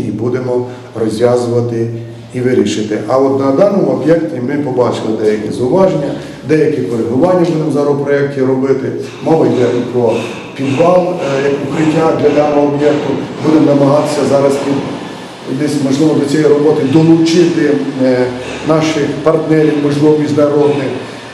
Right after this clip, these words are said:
От, е, будемо зустрічатися, говорити питання, питання даху, яке ми сьогодні, от, Наталя Петрівна і Оля привели, щоб показати, що є така проблема, і над цією проблемою треба зараз думати, яким чином, як ми будемо її вирішувати.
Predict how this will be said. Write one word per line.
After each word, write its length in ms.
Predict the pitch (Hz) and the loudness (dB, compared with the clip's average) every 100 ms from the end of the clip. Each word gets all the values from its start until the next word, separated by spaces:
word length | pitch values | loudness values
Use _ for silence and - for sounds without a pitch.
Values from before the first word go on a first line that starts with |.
| 143 | 0
От, 120 | 143 143 123 | 0 2 2
е, 80 | 120 | 4
будемо 260 | 147 151 147 | 4 4 2
зустрічатися, 600 | 131 - 143 147 135 143 131 | 0 -2 -2 0 0 0 2
говорити 380 | 139 139 135 135 127 | 4 4 2 -2 -4
питання, 460 | - 131 127 123 113 - - | -2 -2 0 0 -2 -6 -6
питання 440 | 151 143 151 131 127 | -2 0 2 0 2
даху, 340 | 151 180 185 175 | 2 2 2 4
яке 200 | 160 160 | 4 4
ми 120 | 156 | 2
сьогодні, 320 | 156 156 151 143 | 2 0 -2 -2
от, 320 | 139 139 - 131 | -2 -4 -6 -4
Наталя 340 | 135 147 139 139 | 0 2 2 0
Петрівна 380 | 135 147 139 131 | -2 0 2 2
і 360 | 123 123 123 - - - | 2 0 -2 -4 -10 -4
Оля 220 | 143 139 127 | 0 2 2
привели, 300 | 139 139 143 | 2 4 2
щоб 120 | - 139 | 0 -4
показати, 640 | 139 139 135 139 135 139 127 127 - - | -4 -2 0 2 2 0 -2 -4 -6 -8
що 140 | - 139 | -6 0
є 140 | 139 | 2
така 260 | 147 - - | 2 2 -2
проблема, 480 | 123 135 139 135 135 - | -2 -2 0 2 0 0
і 40 | 139 | 0
над 140 | - | 0
цією 240 | 143 139 | 0 0
проблемою 480 | 127 127 127 135 127 127 | 0 0 0 2 0 2
треба 200 | 127 127 113 | 2 2 2
зараз 240 | 127 127 127 - | 2 2 0 -2
думати, 280 | 139 135 127 117 | 0 0 0 -2
яким 200 | 123 135 | -4 -2
чином, 320 | 135 135 131 123 | -2 -2 -2 -2
як 100 | 127 123 | -4 -4
ми 60 | 123 | -4
будемо 180 | 123 127 113 - - - 135 | -2 -4 -4 -10 -8 -4 -2
її 100 | 131 139 | 0 2
вирішувати. 600 | 135 131 - 123 120 | 2 0 0 -2 -2